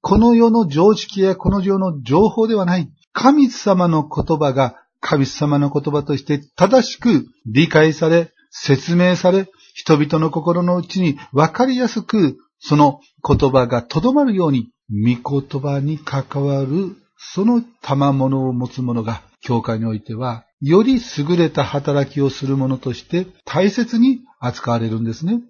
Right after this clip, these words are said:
もちろんその人が偉いとかいうことではなくして、その役割において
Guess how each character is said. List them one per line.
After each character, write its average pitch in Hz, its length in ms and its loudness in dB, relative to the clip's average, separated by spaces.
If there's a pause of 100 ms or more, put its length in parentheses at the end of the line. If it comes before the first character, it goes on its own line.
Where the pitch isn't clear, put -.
(140)
も 139 120 0
ち 190 80 0
ろ 233 80 6
ん 147 40 -2
そ 143 120 -2
の 240 80 4
人 233 140 0
が 156 100 -2
偉 135 220 -2
い 233 60 0
と 233 80 -8
か 151 100 -4
い 135 120 -6
う 143 100 -2
こ 151 80 -8
と 151 140 -8
で 143 120 -2
は 131 80 -2
な 135 100 -6
く 127 120 -8
し - 80 -18
て、 127 240 -4 (180)
そ - 140 -10
の 208 100 -2
役 165 380 0
割 240 180 0
に 220 160 -2
お 190 160 -2
い 151 80 -2
て 240 320 -4